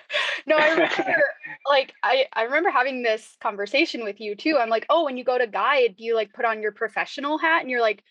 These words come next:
Speaker 1: "No, I'm exactly the way that I am now." And I'm like, "That's fucking awesome." Like, you literally
Speaker 2: <laughs>
Speaker 1: get to be this authentic expression of yourself all the time, which,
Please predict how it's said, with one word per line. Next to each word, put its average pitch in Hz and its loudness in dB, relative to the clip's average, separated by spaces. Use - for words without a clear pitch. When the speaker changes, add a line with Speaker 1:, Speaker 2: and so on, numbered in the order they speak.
Speaker 1:
"No, 226 2
I'm 226 2
exactly 208 0
the 202 -4
way 190 2
that 190 0
I 180 2
am 180 -2
now." 208 0
And 277 4
I'm 269 2
like, 240 2
"That's 247 0
fucking - -2
awesome." 240 0
Like, 269 0
you 294 -2
literally 294 -2
Speaker 2:
<laughs> - -8
Speaker 1:
get - -12
to - -20
be 277 -6
this 240 0
authentic 226 0
expression 226 -4
of 202 -8
yourself 226 -2
all 214 2
the 202 -4
time, 220 0
which, 214 0